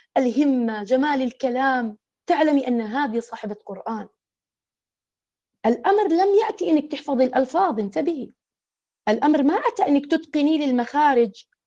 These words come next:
وما تخطئي ولا في شيء في القرآن، لا في كسرة ولا في فتحة،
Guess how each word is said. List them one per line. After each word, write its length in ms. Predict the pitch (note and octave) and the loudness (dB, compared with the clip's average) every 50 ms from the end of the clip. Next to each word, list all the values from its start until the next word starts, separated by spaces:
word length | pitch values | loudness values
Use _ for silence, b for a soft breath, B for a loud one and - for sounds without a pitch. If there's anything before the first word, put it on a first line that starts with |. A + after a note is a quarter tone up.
| _ _ _ _ _ _ - | _ _ _ _ _ _ 0
وما 280 | A#3 B3+ C4 C#4+ D#4+ | 2 4 4 4 2
تخطئي 480 | D#4 D#4+ E4+ - - - D#4 - C#4 C#4 | 2 -2 -4 -4 -4 -4 -2 0 0 0
ولا 320 | B3+ C4 C#4+ D4+ D#4 D4 | 0 0 0 0 -2 -4
في 160 | D4 D4 C#4 C4 | -4 -4 -6 -4
شيء 200 | - D#4+ D#4+ D4 | -2 -4 -4 -2
في 100 | - C#4 | -4 -6
القرآن، 480 | B3+ - B3+ B3 B3+ - D4+ D4 B3+ | -4 -2 -2 -2 0 -2 -2 -2 -2
لا 80 | B3 B3 | -2 -4
في 160 | B3 B3 A#3 | -4 -6 -6
كسرة 340 | - D4+ D4+ - C4 B3 A#3 | -6 -6 -6 -4 -2 0 0
ولا 180 | A#3+ A#3 A#3+ | 0 0 0
في 100 | A#3+ A#3+ | -4 -4
فتحة، 340 | A#3 C#4+ C#4+ - - B3+ A#3+ | -6 -6 -6 -4 -6 -8 -8